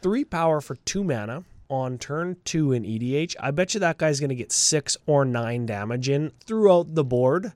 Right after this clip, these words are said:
And, or, if you're not the guy to go first, that's gonna prevent a couple marginal attacks. Like, um, you know when the green player plays, like, a turn two, um,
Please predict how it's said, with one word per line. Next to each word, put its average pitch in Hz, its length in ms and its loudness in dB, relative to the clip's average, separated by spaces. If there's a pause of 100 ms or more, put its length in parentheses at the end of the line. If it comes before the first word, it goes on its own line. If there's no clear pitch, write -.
And, 160 400 -2 (140)
or, 139 400 0 (420)
if 139 160 -2
you're 156 140 4
not 147 340 0
the 143 100 0
guy 127 260 2
to 135 180 -2
go 123 140 0
first, - 540 0 (380)
that's 151 220 0
gonna 160 220 0
prevent 135 540 -2 (220)
a 123 80 -6
couple 143 800 -2
marginal 143 800 4
attacks. 113 580 -4
Like, 127 340 2
um, 120 240 -2 (140)
you 156 100 0
know 165 80 4
when 156 140 2
the 143 60 0
green 135 260 0
player 135 220 0
plays, 131 260 -2
like, 127 160 0
a 110 60 0
turn 127 360 2
two, 117 540 6
um, 101 420 0